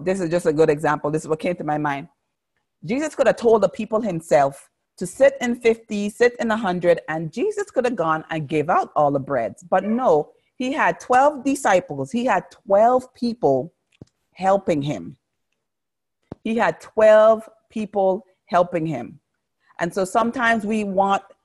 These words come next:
to go at things alone. We know the wisest man who ever lived, King Solomon, he also said, um, that it's foolish for a king to go out and, um, not seek wise counsel.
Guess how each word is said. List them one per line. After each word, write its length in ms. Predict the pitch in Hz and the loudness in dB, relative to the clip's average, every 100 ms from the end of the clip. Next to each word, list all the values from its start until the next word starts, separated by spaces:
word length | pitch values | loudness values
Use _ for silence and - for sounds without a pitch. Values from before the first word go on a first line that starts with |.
| _ _ | _ _
to 80 | 190 | -8
go 240 | 180 180 | 0 0
at 120 | 165 | 0
things 240 | - 185 180 | -2 -4 -2
alone. 400 | 160 170 160 156 | -2 0 -2 -2
We 120 | 196 | -2
know 400 | 202 196 185 - _ _ _ _ _ _ - | 0 2 0 -6 _ _ _ _ _ _ -2
the 140 | 180 | 0
wisest 400 | 165 202 254 269 | 4 2 2 -2
man 220 | 247 233 | -2 -2
who 180 | 269 226 | -2 -4
ever 240 | - 196 202 | -2 0 2
lived, 400 | 190 139 139 - _ | 2 0 -4 -8 _
King 240 | - 208 | -8 -6
Solomon, 600 | 226 170 147 135 135 156 _ _ _ _ | -2 -2 -2 -4 -8 -10 _ _ _ _
he 180 | 277 269 | -4 0
also 360 | 208 196 175 | 2 0 -4
said, 420 | 165 - 139 135 165 _ _ - _ - | -6 -2 -2 -2 -8 _ _ -20 _ -4
um, 400 | 143 135 123 - _ | -2 -4 -8 -16 _
that 140 | - 170 | -4 -4
it's 140 | 170 | -4
foolish 300 | - 226 220 | -6 -4 -4
for 180 | - 180 | -4 -4
a 60 | 151 | -4
king 260 | 202 185 | -6 -6
to 80 | 185 | -6
go 200 | 151 143 156 | -6 -4 0
out 460 | 147 139 - - _ _ _ _ - | 2 0 -2 -16 _ _ _ _ -8
and, 300 | 147 139 131 | -6 -6 -6
um, 280 | 139 131 110 | -4 -4 -6
not 260 | 143 156 - | -8 -8 -8
seek 260 | - 175 - | -10 -8 -2
wise 280 | 143 143 | 0 -2
counsel. 500 | - 135 127 95 92 | -4 -6 -6 -12 -14